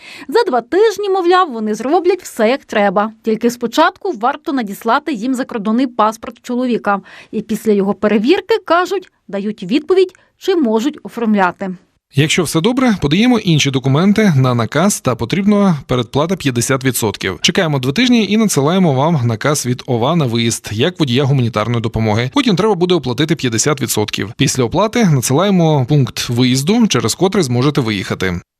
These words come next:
Speaker 2: Також даємо список пунктів, де наші люди та години роботи, щоб ви виїхали без перешкод.
Speaker 1: Тобто на кордоні в разі чого нас пропускатимуть ваші люди.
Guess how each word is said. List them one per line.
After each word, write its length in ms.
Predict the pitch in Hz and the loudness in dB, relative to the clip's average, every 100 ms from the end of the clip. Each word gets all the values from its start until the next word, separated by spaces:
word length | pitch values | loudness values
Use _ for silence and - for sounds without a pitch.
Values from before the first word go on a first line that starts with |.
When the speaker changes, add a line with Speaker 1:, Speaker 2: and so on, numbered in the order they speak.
| - | -2
Speaker 2:
Також 300 | 190 214 170 | -2 0 -2
даємо 280 | 135 139 135 | 0 -2 -2
список 340 | 131 123 107 | -4 -4 -2
пунктів, 440 | 196 226 220 180 | 0 2 2 0
де 160 | 117 117 | 0 0
наші 260 | 131 - 123 | 0 0 2
люди 220 | 185 175 | 2 0
та 120 | 120 | -2
години 300 | 110 131 143 | -4 0 0
роботи, 500 | 113 113 117 123 139 | 0 -2 -2 0 0
щоб 240 | 127 269 202 | 0 -2 0
ви 100 | 190 | 2
виїхали 380 | 170 139 135 123 | 2 0 0 0
без 160 | 123 | -2
перешкод. 520 | - 139 - 107 - - _ - - | -2 -2 -2 -6 -8 -16 _ -12 -2
Speaker 1:
Тобто 340 | 427 - 427 | 0 0 0
на 100 | 349 | 0
кордоні 500 | 311 254 320 427 392 | -2 0 2 2 0
в 20 | |
разі 260 | 285 233 240 | 0 0 -2
чого 280 | 339 427 381 | 2 2 4
нас 200 | 302 - | 2 0
пропускатимуть 800 | 285 240 - 339 359 349 359 | -8 -12 -4 -2 -2 -4 -6
ваші 400 | 247 254 214 - | -2 -2 -2 -6
люди. 340 | 208 202 202 | -8 -8 -8